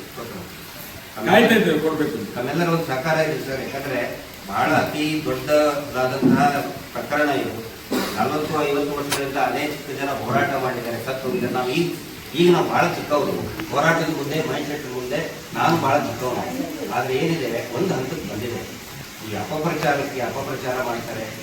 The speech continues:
Speaker 1: ಇದು ಇವತ್ತು ಯಾವುದೋ ಒಂದು ಟಿ ವಿ, ಒಂದು ನ್ಯೂಸ್ ಪೇಪರಲ್ಲಿ ನೋಡಿದೆ, ಅವನಿಗೆ ಎರಡು ಹೊಡೆದ್ರಂತೆ, ನಮಗೂ ಹೊಡೆದಾರಂತೆ ಎಸ್ ಐ ಟಿ ಅವರು, ಪೇಪರಲ್ಲಿ ಹಾಕಿದ್ದಾರೆ. ದಯವಿಟ್ಟು ಅಂತ ಅಪಪ್ರಚಾರಗಳನ್ನ ಮಾಡಕ್ ಹೋಗೋದು, ಯಾಕಂದ್ರೆ ಕೋಟ್ಯಾಂತರ ಜನರ ಪ್ರಾರ್ಥನೆ ಇದೆ ಇದರಲ್ಲಿ. ನಾವು ತಪ್ಪು ಮಾಡಿದ್ರೆ ನಮ್ಗೆ ತಿದ್ದಿ ಹೇಳಿ,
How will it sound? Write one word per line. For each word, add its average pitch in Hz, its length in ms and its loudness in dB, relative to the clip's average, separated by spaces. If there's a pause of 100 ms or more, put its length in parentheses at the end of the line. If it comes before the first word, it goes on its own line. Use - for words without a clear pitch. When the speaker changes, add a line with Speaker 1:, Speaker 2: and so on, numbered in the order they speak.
Speaker 1:
ಇದು 120 220 -4
ಇವತ್ತು 127 220 -2
ಯಾವುದೋ 127 180 0
ಒಂದು 127 260 -6
ಟಿ 127 80 -4
ವಿ, 127 460 -2
ಒಂದು 113 160 -4
ನ್ಯೂಸ್ 147 460 -4
ಪೇಪರಲ್ಲಿ 139 400 -2
ನೋಡಿದೆ, 107 320 -4 (400)
ಅವನಿಗೆ 127 260 -2
ಎರಡು 127 280 0
ಹೊಡೆದ್ರಂತೆ, 117 760 -4
ನಮಗೂ 127 220 -2
ಹೊಡೆದಾರಂತೆ 123 480 -2
ಎಸ್ 104 140 -6
ಐ 117 80 -4
ಟಿ 113 180 -4
ಅವರು, - 480 -10
ಪೇಪರಲ್ಲಿ 127 420 -2
ಹಾಕಿದ್ದಾರೆ. 101 520 -6 (680)
ದಯವಿಟ್ಟು 175 360 2
ಅಂತ 156 220 0
ಅಪಪ್ರಚಾರಗಳನ್ನ 135 960 0 (100)
ಮಾಡಕ್ 107 280 -4
ಹೋಗೋದು, 104 280 -6
ಯಾಕಂದ್ರೆ 123 320 -4
ಕೋಟ್ಯಾಂತರ 151 540 -2
ಜನರ 131 260 -4
ಪ್ರಾರ್ಥನೆ 123 560 -4
ಇದೆ 101 100 -4
ಇದರಲ್ಲಿ. 98 480 -8 (520)
ನಾವು 127 220 -2
ತಪ್ಪು 170 220 2
ಮಾಡಿದ್ರೆ 170 420 4
ನಮ್ಗೆ 165 260 0
ತಿದ್ದಿ 160 200 2
ಹೇಳಿ, 139 260 2